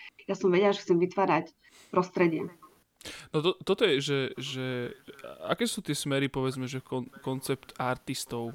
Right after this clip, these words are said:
Speaker 2: ako to mám povedať? Zas hovorím, hovorím z pozície veľkého laika a amatéra, ale teda predpokladám,
Speaker 1: Mhm.
Speaker 2: že koncept artist není akože univerzálny, že, že aj ten je, má presne zameranie, ako aj ty si si vybral zameranie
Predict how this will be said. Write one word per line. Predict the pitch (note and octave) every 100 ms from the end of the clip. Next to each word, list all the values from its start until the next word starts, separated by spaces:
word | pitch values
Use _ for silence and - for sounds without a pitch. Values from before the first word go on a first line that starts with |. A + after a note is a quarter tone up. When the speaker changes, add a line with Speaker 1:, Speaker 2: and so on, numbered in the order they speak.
| -
Speaker 2:
ako | - B2+
to | B2+
mám | B2+ A#2
povedať? | B2 A#2+ B2
Zas | C3+
hovorím, | D#3 D3 C#3+ B2
hovorím | C3+ C#3 C3
z | C3
pozície | C3 C3 C#3 C#3
veľkého | B2+ C3 D3 B2+
laika | B2 - C3 B2
a | C3 B2 B2
amatéra, | B2+ C3 C3+ C#3+ E3 - - - -
ale | B2+ C3
teda | B2+ C#3+
predpokladám, | D3 D3 D#3+ C#3+
Speaker 1:
Mhm. | C#3+
Speaker 2:
že | C3+
koncept | C#3 D#3
artist | C#3 C3+ C3+ -
není | C#3+ C#3 B2
akože | C3+
univerzálny, | C3 C#3 B2+ A#2+ A#2+ A#2 A#2+
že, | A#2+ A#2+
že | B2 B2
aj | A#2+
ten | A#2+ C3
je, | C3 -
má | C3 B2+
presne | A#2+ C3
zameranie, | B2 B2 B2 A#2
ako | A#2 A#2+ B2
aj | -
ty |
si | C3
si | B2+ B2+
vybral | B2 B2
zameranie | A#2+ A#2+ B2 A#2+